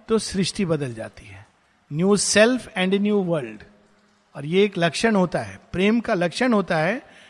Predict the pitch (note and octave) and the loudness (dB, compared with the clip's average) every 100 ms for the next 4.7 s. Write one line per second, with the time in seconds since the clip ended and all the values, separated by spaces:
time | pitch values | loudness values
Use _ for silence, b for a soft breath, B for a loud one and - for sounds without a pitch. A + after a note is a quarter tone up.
0 | b - E3+ G#3+ G#3 F3 G#3 C4 - b | b -6 -2 -2 0 0 2 0 -4 b
1 | b b - - G#3 C4 G#3 - - _ | b b -10 2 4 4 0 -6 -10 _
2 | - E3 E3+ G#3 C4 B3 G3+ - D#3+ F3 | -4 0 2 2 4 4 4 2 2 4
3 | F#3+ F#3+ E3+ F3+ D#3+ G3+ F#3+ A3+ A3+ F#3 | 4 4 2 2 4 2 2 -2 0 0
4 | E3 D#3 C#3+ B2 B2 G2 | -2 -4 -8 -12 -18 -20